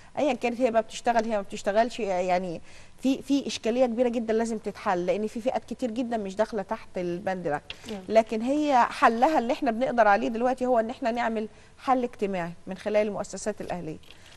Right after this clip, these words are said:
Speaker 1: وطبعًا يعني هي، هي إشكالية، آه، ضخمة وكبيرة، للأسف محتاجة علاج اجتماعي أكتر، لأنه لازم ال-، يعني زي حالة حضرتك كده، لازم الزوج يشتغل. احنا عندنا أزواج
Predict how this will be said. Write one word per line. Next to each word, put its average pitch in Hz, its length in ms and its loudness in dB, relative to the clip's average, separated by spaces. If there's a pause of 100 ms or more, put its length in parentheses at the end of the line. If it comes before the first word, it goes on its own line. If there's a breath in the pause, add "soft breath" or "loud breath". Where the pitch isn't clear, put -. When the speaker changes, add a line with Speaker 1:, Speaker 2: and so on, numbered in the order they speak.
(180 loud breath)
Speaker 1:
وطبعًا 190 920 4
يعني 220 320 0
هي، 202 140 2 (260)
هي 208 300 2
إشكالية، 247 580 2
آه، 240 580 2 (340)
ضخمة 226 320 6
وكبيرة، 254 540 2 (580 loud breath)
للأسف 269 520 4
محتاجة 269 340 6
علاج 262 280 6
اجتماعي 254 520 2
أكتر، - 360 0
لأنه 214 300 -2
لازم 254 400 2
ال-، 208 680 4 (420)
يعني 208 220 2
زي 226 240 2
حالة 233 260 2 (100)
حضرتك 214 400 -2
كده، 214 280 0
لازم 269 200 2
الزوج 233 280 2
يشتغل. 233 480 -2
احنا 220 180 -4
عندنا 202 320 0
أزواج 226 160 -2